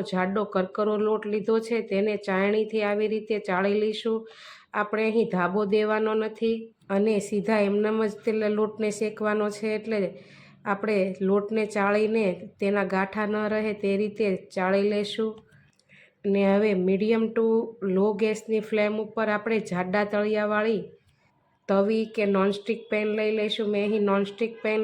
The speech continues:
લીધું છે. તમે જાડા તળિયાવાળી લોખંડની તવી પણ લઈ શકો,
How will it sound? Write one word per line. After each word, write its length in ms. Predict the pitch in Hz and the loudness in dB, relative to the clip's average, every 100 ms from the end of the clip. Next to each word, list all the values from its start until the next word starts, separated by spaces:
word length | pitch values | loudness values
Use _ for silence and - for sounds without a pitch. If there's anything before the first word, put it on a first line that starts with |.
| 214 | 0
લીધું 320 | 214 220 220 | 0 0 0
છે. 140 | 226 233 220 | -2 -4 -2
તમે 300 | 202 220 214 180 - 196 | -2 0 0 -2 -8 -6
જાડા 320 | 196 185 208 214 | -2 0 -2 0
તળિયાવાળી 760 | 214 214 214 214 214 220 190 - _ _ _ _ _ - | 0 0 0 0 0 0 -2 -4 _ _ _ _ _ -2
લોખંડની 600 | 190 196 - 214 214 208 | -2 -2 -4 -2 -2 0
તવી 300 | 196 214 208 | 2 2 0
પણ 160 | 214 214 | -2 0
લઈ 180 | 214 214 | -2 -2
શકો, 280 | 226 220 220 | -6 -6 -4